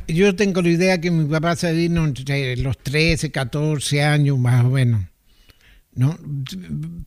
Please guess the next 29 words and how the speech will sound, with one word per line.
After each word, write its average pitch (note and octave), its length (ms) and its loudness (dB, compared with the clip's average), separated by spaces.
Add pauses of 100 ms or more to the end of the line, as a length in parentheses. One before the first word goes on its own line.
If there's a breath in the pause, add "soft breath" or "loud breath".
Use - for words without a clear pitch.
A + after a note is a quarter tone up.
Primero G3 480 4
se E3+ 160 0
vin-, F3+ 320 0
lo, C#3+ 280 -2 (540)
vino E3 340 2
con D#3+ 200 -4
su C#3+ 160 -2
padre, C3+ 560 4
o B2+ 100 -6
sea, C#3 240 0
mi C3+ 140 2
abuelo, C3+ 420 -2 (920 loud breath)
¿no? C3+ 260 0 (400)
Que F#3+ 480 0 (420 soft breath)
era D#3 320 2
conocido F3 880 0
de D3 500 -2
don D3 160 0
Pascual E3+ 420 -2
Baburiza, D#3+ 800 0
que D#3 120 -6
era D3 100 -6
el C#3+ 120 -4
dueño G3 460 0
de E3 160 0
una D3+ 240 2
salitrera D3+ 720 0
en, G#2+ 160 0 (640 soft breath)
en, B2 840 -2